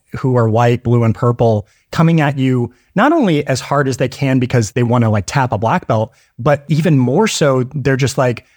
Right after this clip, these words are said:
"I can throw the kitchen sink at this person and they can take it 'cause they're a black belt."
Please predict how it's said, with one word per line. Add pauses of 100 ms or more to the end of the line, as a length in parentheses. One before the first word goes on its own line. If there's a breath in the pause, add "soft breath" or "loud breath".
(160 soft breath)
"I
can
throw
the
kitchen
sink
at
this
person
and
they
can
take
it
'cause
they're
a
black
belt."